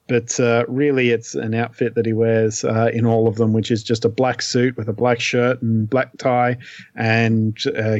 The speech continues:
Keanu Reeves with his long hair. Uh, the Mafex body does remind me a lot of sort of figure arts, uh, in terms of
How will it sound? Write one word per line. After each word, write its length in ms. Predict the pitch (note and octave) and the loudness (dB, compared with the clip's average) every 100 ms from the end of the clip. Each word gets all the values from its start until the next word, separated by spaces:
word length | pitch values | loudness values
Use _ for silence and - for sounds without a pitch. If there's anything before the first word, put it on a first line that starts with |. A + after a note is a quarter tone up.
| G#2+ | -4
Keanu 420 | - C3 A#2 A2 | -2 2 2 2
Reeves 540 | B2+ B2+ B2 A2 - | 2 2 2 -2 -6
with 160 | B2 A2+ | -6 -2
his 320 | A#2+ A2+ G2+ - | 0 0 -2 -6
long 420 | B2 C3 C3+ C3 | -2 0 0 0
hair. 380 | A#2+ D#3 D#3+ D#3 - - - - | 0 0 0 -2 -6 -20 -20 -8
Uh, 300 | B2 C3 C#3+ | -2 0 0
the 80 | C#3 | 0
Mafex 560 | D#3 F3+ E3+ D#3+ C#3+ - | 0 -2 0 -2 -2 -6
body 440 | C#3 C#3 C3+ C3 B2 _ _ _ _ _ _ _ - C#3 A#2+ | -2 0 0 -2 -6 _ _ _ _ _ _ _ -14 -10 -4
does 380 | D3 C#3 C3 | 0 0 0
remind 460 | B2+ C3+ B2+ B2 B2 | -2 0 0 0 0
me 180 | B2 B2+ - | 0 -2 -4
a 320 | A#2+ A#2 A#2 A#2+ | -4 0 2 0
lot 600 | A2+ A#2 B2 C3 - - _ - | 0 0 0 0 -4 -12 _ -6
of 520 | A2+ A2 A2+ A2 - | -2 0 0 0 -6
sort 300 | - - B2+ | -8 -2 0
of 80 | A2+ | 0
figure 380 | - D#3 D#3 F3+ | -2 -4 0 2
arts, 380 | F#3+ A#3 - - - - - - | 2 0 -4 -12 -12 -20 -20 -10
uh, 260 | A#2+ B2 C3 - | -2 0 0 -2
in 160 | B2 | -2
terms 460 | B2 - B2 B2 A#2 B2 | -2 -2 0 0 0 -2
of 540 | A#2 A#2 A#2+ A#2 A2+ | 0 2 2 2 0